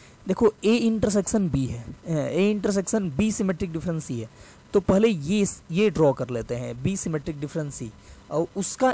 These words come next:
intersection कर देंगे set A के साथ, ठीक है। तो B symmetric difference C कैसे ड्रॉ होगा,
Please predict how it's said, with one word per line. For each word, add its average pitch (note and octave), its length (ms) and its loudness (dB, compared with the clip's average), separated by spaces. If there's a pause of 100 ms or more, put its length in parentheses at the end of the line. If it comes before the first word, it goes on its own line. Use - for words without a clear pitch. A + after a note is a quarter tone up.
intersection G#3 760 0
कर F#3+ 160 2
देंगे G3 420 4
set F#3 420 2
A G#3 260 0
के D3 140 -2
साथ, A2+ 400 -8 (340)
ठीक D3 140 -8
है। C#3+ 140 0
तो B2+ 180 -6
B F#3+ 240 0
symmetric F3 520 -2
difference F3+ 440 -4
C F3+ 80 -4
कैसे E3 320 0
ड्रॉ D#3 220 0
होगा, D#3+ 280 -2